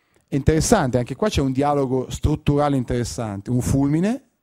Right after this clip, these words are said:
e una colonna spezzata. Una cometa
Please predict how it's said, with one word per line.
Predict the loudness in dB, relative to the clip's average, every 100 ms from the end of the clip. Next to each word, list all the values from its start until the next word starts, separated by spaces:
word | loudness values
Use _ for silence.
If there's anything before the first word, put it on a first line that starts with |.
| _ _
e | -4
una | -2
colonna | 0 0 -2
spezzata. | -2 -6 -6 -12 -12 -18 _ _ _ _ _ _ _ _ _ _
Una | -2 0
cometa | 0 2 0 0 -4 -6